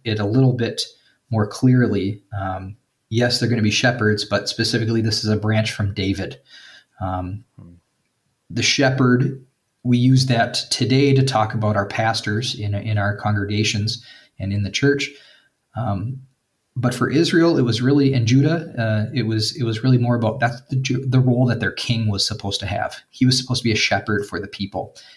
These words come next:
that, that, that faithful leader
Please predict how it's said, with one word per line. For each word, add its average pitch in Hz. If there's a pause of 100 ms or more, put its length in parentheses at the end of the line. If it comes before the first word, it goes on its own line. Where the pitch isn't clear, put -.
(120)
that, 104
that, 101
that 101
faithful 120
leader 110